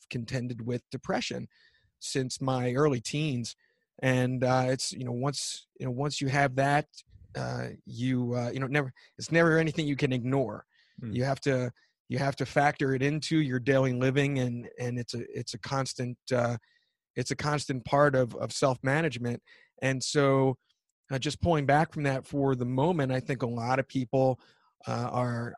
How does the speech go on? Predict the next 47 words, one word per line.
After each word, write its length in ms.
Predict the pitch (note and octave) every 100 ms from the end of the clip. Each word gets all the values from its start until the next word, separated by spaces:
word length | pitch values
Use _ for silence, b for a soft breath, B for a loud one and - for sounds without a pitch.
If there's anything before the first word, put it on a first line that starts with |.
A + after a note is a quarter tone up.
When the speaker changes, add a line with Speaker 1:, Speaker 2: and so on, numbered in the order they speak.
| -
Speaker 1:
are 240 | A#2+ A2+ -
experiencing 760 | - - - B2 D#3+ - F3
that 260 | E3+ E3+ -
right 240 | F3 F3
now, 380 | E3+ E3+ F#3 A3+ - _
uh, 220 | B2+ A#2 A#2
in 140 | B2
one 160 | A#2+ C#3+
way, 160 | C#3
shape, 280 | C3 D3+ C#3
or 80 | B2+
form, 460 | - C3+ C#3 E3+ C#3
and 100 | A#2+
not 240 | B2 C3
sure 280 | - C3+ C3+
what 200 | C3 B2+
to, 260 | B2 A#2+ - -
what 180 | C3
to 60 | B2+
do 220 | A2 A#2+
about 360 | C3+ C3+ C#3+ D#3
it. 200 | D#3+ D3
And 180 | B2 A#2+ b b b
when 240 | - C#3 C#3+
we 120 | C#3
have 320 | C3+ D#3 D#3+
it 80 | D3+
in 240 | C#3 C3+
the, 300 | C3 C3 B2 A#2+ _ _ _ _ _
uh, 120 | B2 B2
in 120 | C3
the 80 | B2
way 200 | B2+ C#3+
it's 120 | B2+
framed, 560 | - - G3 F3+ C3+ B2 b b _
we 120 | C#3
look 220 | C#3 E3+
at 100 | F3
it 80 | D3+
on 140 | C#3 C3
this 200 | B2+ -
scale 640 | - - D#3+ D3 A#2+ A#2 b b -
as, 260 | C3 B2
as 220 | - C#3
if 120 | D3 D3
it's 160 |
a, 60 | -